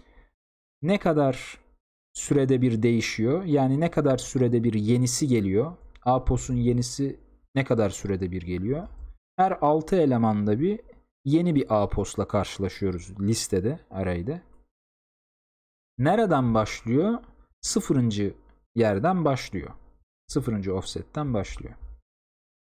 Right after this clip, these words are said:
Bu mantıkla yapacağımız şey birincisi için de hemen hemen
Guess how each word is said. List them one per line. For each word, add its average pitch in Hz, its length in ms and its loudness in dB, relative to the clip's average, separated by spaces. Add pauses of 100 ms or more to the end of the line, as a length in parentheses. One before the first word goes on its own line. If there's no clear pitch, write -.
(240)
Bu 214 60 4
mantıkla 196 840 0 (1500)
yapacağımız 151 560 0
şey 196 340 -2 (720)
birincisi 156 480 0
için 107 320 -4
de 151 100 -2
hemen 151 280 2
hemen 139 300 2